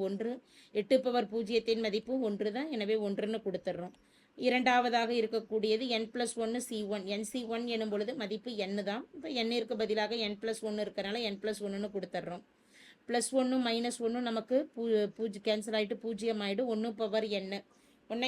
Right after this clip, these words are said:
எத்தனை முறை பெருக்கும் பொழுது மதிப்பு ஒண்ணு தான். இங்க ஒண்ணுன்னு கொடுத்துட்றோம். எட்டு பவர் ஒண்ணு, மதிப்பு எட்டு. இரண்டாவது உறுப்பு n plus, அ, ஒன்று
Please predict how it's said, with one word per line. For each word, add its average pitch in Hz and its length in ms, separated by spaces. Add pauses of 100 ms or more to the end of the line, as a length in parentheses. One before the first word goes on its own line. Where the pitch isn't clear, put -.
எத்தனை 240 260
முறை 247 220
பெருக்கும் 226 340
பொழுது 214 200 (120)
மதிப்பு 226 240 (100)
ஒண்ணு 208 200
தான். 302 120
இங்க 247 200
ஒண்ணுன்னு 220 340
கொடுத்துட்றோம். 220 480
எட்டு 208 160 (120)
பவர் 220 240 (100)
ஒண்ணு, 202 180 (580)
மதிப்பு 226 280 (140)
எட்டு. - 220 (540)
இரண்டாவது 240 480 (100)
உறுப்பு 208 240 (180)
n - 20 (100)
plus, 226 220 (480)
அ, 214 60 (960)
ஒன்று 233 280